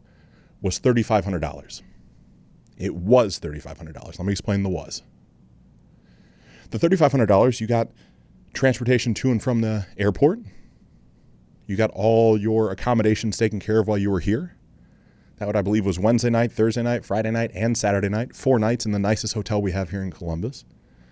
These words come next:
It was clothing that was specific just to the event, with dates and times on it, that was custom made just for you. We don't have extra sitting around because not the way I wanted to do it.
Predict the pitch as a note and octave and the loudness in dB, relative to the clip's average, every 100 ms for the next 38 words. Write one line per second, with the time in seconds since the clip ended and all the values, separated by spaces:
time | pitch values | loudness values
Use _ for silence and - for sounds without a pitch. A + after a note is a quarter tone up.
0 | _ _ _ - - - - _ _ _ | _ _ _ -20 -20 -20 -20 _ _ _
1 | _ - C#3+ C#3 D3+ - - E3 D#3 D#3 | _ -6 -2 2 2 0 2 4 4 2
2 | D3 C3 C3 - - A#2+ - C#3+ C#3 G#2 | 2 0 0 -2 -2 0 0 0 -2 -2
3 | G2+ C3+ - A#2+ A#2 A2 F#2 F2+ D2 - | 0 0 0 0 0 0 0 -2 -4 -18
4 | - - F#2+ E2 G2+ G#2+ - F#2 E2+ - | -18 -8 -6 -2 0 0 0 -6 -6 -4
5 | A2 G2 F2 D#2+ D#2 D#2 F2+ F#2 - _ | -2 0 -2 -6 -10 -8 -4 -4 -6 _
6 | _ _ _ _ _ - - C#3 A#2 A2+ | _ _ _ _ _ -4 0 0 0 0
7 | A#2 G#2+ G2 G#2+ - G2+ A#2 F#2+ D2 D#2+ | 0 0 -2 -2 -2 -2 0 0 -2 -4
8 | F2+ C#2 F#2+ D#2+ E2+ - E2+ - F2+ E2+ | -6 -4 -4 -2 -4 -4 -6 -2 -2 0
9 | D#2 E2 G#2 F#2+ - F2+ D#2+ - - - | 0 0 0 -2 -2 -4 -4 -6 -10 -20
10 | - _ _ _ - F2 F2+ F2+ F2 E2+ | -20 _ _ _ -12 -8 -4 -2 -2 -4
11 | D2+ D#2 D2 D2 | -8 -10 -10 -10